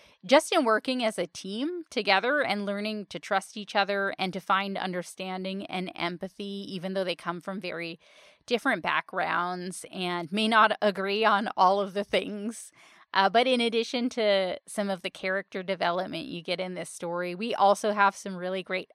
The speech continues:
action scenes, which are my fave. So you have these big brawls, you have these chaotic chase scenes and hostage attempts. Uh, you also get giant cats, Lionaires, and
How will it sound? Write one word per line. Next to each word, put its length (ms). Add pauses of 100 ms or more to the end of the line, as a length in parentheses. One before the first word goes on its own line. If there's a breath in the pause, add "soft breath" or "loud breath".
action 560
scenes, 400
which 160
are 120
my 140
fave. 600 (560 loud breath)
So 140
you 160
have 240
these 240
big 340
brawls, 640
you 100
have 120
these 260
chaotic 520 (100)
chase 340
scenes 720
and 220 (380 soft breath)
hostage 720
attempts. 920 (120)
Uh, 280
you 160
also 320
get 280
giant 600
cats, 920 (380 soft breath)
Lionaires, 1300 (100)
and 640